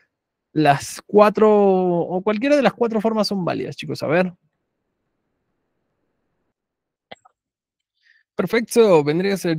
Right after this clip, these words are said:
U S A, ¿no? U S A, U S, United States, the United States of America. Perfecto, perfecto. Muy bien.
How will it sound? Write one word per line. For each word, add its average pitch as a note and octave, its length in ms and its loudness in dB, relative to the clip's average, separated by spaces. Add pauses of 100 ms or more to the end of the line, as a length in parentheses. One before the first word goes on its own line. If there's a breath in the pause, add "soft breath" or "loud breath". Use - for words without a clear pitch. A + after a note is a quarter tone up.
U F#3+ 80 2
S D#3+ 200 -2
A, B2 160 -8
¿no? A3+ 240 -2
U F3 280 -2
S D#3 240 -4
A, A#3 480 -2
U E3 160 2
S, B3 760 -4 (1040)
United D3 420 -6
States, A3 680 -6
the C#3+ 200 -4
United D3+ 360 -4
States D3+ 420 -6
of C3+ 140 -10
America. G#3+ 520 -4 (840 soft breath)
Perfecto, F#3 580 0
perfecto. D3+ 540 -4
Muy G#3 220 0
bien. D#3 360 -4